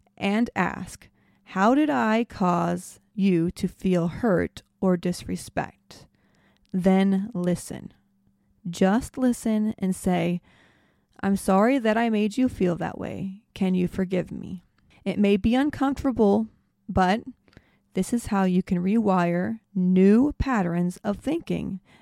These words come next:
and doing it into your life and relationships." I found this specifically for myself very helpful in the way of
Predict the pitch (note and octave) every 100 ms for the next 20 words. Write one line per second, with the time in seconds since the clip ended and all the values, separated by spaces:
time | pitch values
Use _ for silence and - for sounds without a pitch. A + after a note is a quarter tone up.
0 | _ - G3+ F#3 G3 G#3+ A3+ A#3 - _
1 | G3+ G3+ - G#3 F#3+ F#3 G#3+ G#3 - F3+
2 | - - - F3+ F3+ F#3 G3 G3+ - G3+
3 | G#3+ - - - - - _ _ _ _
4 | _ _ _ _ - G3+ C4+ C#4 - B3
5 | A#3 A#3 A#3 F#3+ F#3+ E3 E3+ - - -
6 | F#3+ - G3+ F#3 - F3+ F3 F3 - F#3+
7 | F#3 F#3 - E3 D3 - - F#3 F#3 F#3
8 | F3 F3 - - F3+ - G3 F3+ F3+ F3
9 | E3+ -